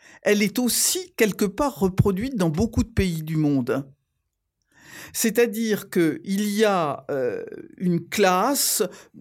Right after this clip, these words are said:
des élites et une classe moyenne, euh, une upper class moyenne, qui va capter les richesses de la protection sociale à son propre profit. Et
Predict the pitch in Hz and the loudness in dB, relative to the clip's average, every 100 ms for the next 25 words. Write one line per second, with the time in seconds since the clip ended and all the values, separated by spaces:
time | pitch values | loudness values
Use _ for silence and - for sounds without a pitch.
0 | - _ - 180 156 247 185 214 196 226 | -20 _ -8 -4 2 4 4 2 2 0
1 | 226 196 180 190 202 - 190 190 185 185 | 2 2 2 2 2 2 2 2 4 4
2 | 185 165 147 - - - - 190 - 180 | 4 2 0 -2 -10 -6 0 2 2 2
3 | 202 208 196 - 180 165 165 160 147 151 | 2 2 -2 0 -2 0 0 0 2 0
4 | 220 302 311 _ _ - - - - 247 | 0 -4 -6 _ _ -20 -20 -18 -8 -6
5 | 226 - 175 185 190 320 339 - - 311 | -4 -6 -2 -2 0 -2 -2 -6 -8 -4
6 | 277 214 - 180 185 190 214 - 220 165 | -2 -4 -6 0 0 0 -2 0 2 2
7 | 170 160 160 170 170 170 170 - 160 262 | 0 0 -2 -4 -4 -4 -8 -6 -4 -2
8 | 254 160 175 160 190 175 170 160 160 156 | -2 -2 -6 -6 -6 -6 -8 -6 -6 -6
9 | - - - _ _ _ _ _ _ _ | -14 -18 -20 _ _ _ _ _ _ _
10 | - - - - 220 214 190 - | -20 -20 -20 -6 -2 0 -2 -10